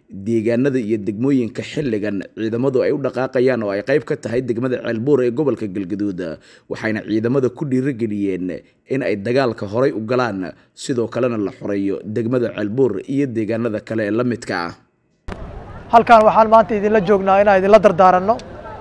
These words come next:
Speaker 2: Wax gaar ah oo noo kala qarsoon ma leh. Safarkan wuxuu noqon doonaa safarkii ugu dambeeyey ee guusha.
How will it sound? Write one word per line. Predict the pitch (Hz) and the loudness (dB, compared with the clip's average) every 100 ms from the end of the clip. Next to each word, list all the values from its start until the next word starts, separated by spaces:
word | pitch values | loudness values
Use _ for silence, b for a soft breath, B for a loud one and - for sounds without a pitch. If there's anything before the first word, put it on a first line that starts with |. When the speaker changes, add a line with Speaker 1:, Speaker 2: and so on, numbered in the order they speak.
| - - - - - - - | -16 -18 -14 -12 -12 -6 0
Speaker 2:
Wax | 175 196 | 2 8
gaar | 214 196 | 10 10
ah | |
oo | 196 | 8
noo | 202 | 6
kala | 202 185 | 6 4
qarsoon | 170 - 180 | 2 0 2
ma | 208 | 6
leh. | 202 190 - - - - - - - - - - - - - - - - - - - - | 6 2 -6 -16 -16 -18 -18 -18 -18 -18 -18 -16 -16 -16 -18 -20 -20 -20 -20 -18 -18 0
Safarkan | - 202 214 202 196 | 4 6 6 6 4
wuxuu | 185 214 | 4 4
noqon | 208 202 180 | 6 6 6
doonaa | 196 185 175 | 4 4 4
safarkii | 220 190 196 | 4 2 0
ugu | 233 214 | 0 4
dambeeyey | 202 170 196 202 208 185 | 4 4 4 4 2 0
ee | |
guusha. | 170 175 220 233 | 0 0 2 0